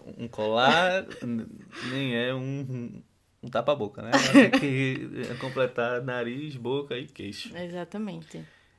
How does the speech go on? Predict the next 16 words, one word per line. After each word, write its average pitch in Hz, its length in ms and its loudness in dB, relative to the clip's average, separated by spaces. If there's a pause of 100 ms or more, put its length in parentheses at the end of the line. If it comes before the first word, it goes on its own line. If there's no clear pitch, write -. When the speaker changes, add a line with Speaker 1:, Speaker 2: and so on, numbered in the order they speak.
(120)
Speaker 1:
Em 120 60 -8
segundo 143 360 -2
lugar, 127 500 0
como 151 280 -2
fu-, 151 180 -10
funciona 135 800 -4
o 127 200 -6 (220)
layoff? 123 460 -4 (200)
Speaker 2:
Olha 185 280 -12
aí, 214 120 -2
layoff 185 460 -6
de 196 140 -8
novo. 196 340 -6
Speaker 1:
Layoff - 340 -10
de 131 100 -10
novo. 113 220 -10